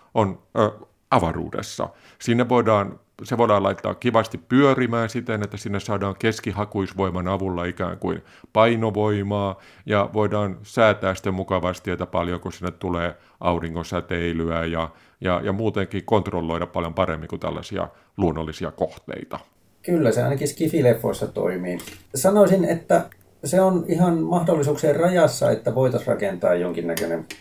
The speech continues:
Speaker 2: avaruusasema, jossa pystyisi, ö, ihmiset oleskelemaan pitemmän aikaa. Mut siinä tulee sit se ongelmaksi, että sitten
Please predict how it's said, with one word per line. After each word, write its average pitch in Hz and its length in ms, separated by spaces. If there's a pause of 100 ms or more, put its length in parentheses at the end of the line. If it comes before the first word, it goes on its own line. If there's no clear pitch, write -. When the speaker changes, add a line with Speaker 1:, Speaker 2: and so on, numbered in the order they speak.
(120)
Speaker 2:
avaruusasema, 87 600
jossa 82 240
pystyisi, - 420 (340)
ö, 117 220
ihmiset 101 440
oleskelemaan 87 680
pitemmän 90 500
aikaa. 82 460 (680)
Mut 104 580 (400)
siinä 123 260
tulee 113 220
sit 123 180
se 123 400 (100)
ongelmaksi, 107 640
että 101 340
sitten 123 360